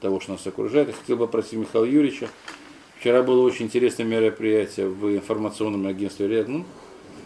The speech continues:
А информационное агентство «Регнум», я вам так скажу, это одно из наших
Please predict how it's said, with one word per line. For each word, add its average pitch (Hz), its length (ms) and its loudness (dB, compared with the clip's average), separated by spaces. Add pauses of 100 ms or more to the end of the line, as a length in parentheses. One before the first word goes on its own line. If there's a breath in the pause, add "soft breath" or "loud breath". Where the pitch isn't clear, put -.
(420 loud breath)
А 107 200 2
информационное 120 600 0
агентство 117 340 -2
«Регнум», 127 280 2
я 104 80 0
вам 101 100 -4
так 98 180 -6
скажу, 101 280 -2
это 95 280 0
одно 101 200 -4
из 95 100 -4
наших 95 320 -6